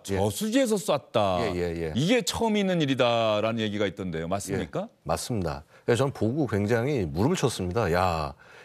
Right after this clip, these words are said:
Speaker 1: 이것을, 어, 저수지에 쏠 수도 있겠구나.
Speaker 2: 어.
Speaker 1: 아, 생각해보지 못했던 가능성이고요. 어, 사실은 그런 부분들이 굉장히 우려가 되죠. 어, 왜냐하면,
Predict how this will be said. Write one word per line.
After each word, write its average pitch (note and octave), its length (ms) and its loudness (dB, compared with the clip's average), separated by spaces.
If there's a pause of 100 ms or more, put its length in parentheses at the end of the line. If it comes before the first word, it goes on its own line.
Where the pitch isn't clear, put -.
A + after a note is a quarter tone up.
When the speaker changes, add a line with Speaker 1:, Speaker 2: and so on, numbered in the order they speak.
(100)
Speaker 1:
이것을, C3+ 680 2
어, E2+ 380 0
저수지에 C3 480 0
쏠 F#3 220 0
수도 D3 200 -2
있겠구나. F#2 680 0
Speaker 2:
어. F#2+ 420 0
Speaker 1:
아, - 60 -2
생각해보지 G3 680 0
못했던 A#2 1040 -2
가능성이고요. G2 1080 0 (360)
어, G#2 160 0
사실은 A2 680 0
그런 D3+ 320 2
부분들이 C#3 320 -2
굉장히 G#2 220 0
우려가 C3+ 480 2
되죠. E2 800 -4 (140)
어, F2 260 -4
왜냐하면, G#2+ 580 0